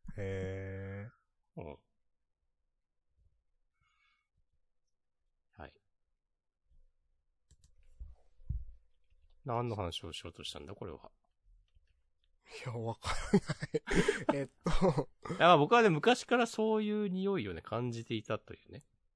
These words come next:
Speaker 1: ああ、なるほど。うん。
Speaker 2: そう。それが、なんか、今になって色々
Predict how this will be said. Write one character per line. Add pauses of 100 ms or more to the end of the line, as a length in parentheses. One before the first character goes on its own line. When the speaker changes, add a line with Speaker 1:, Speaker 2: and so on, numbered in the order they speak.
(180)
Speaker 1:
あ
あ、
な
る
ほ
ど。 (320)
う
ん。
Speaker 2:
そ
う。 (2250)
そ
れ
が、
な
ん
か、
今
に
な
っ (140)
て
色
々